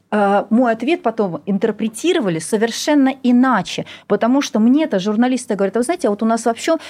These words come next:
во всём вообще виноват президент Путин».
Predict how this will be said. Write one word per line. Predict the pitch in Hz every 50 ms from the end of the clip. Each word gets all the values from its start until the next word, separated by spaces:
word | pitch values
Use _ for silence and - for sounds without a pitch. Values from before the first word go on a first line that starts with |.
| -
во | - 214 233
всём | 233 - - 320 320 302 262
вообще | - 196 190 - - 208 180 - - 180
виноват | 180 226 220 220 220 294 311 -
президент | 233 220 196 190 214 269 254 -
Путин». | - - 190 170 - 175 170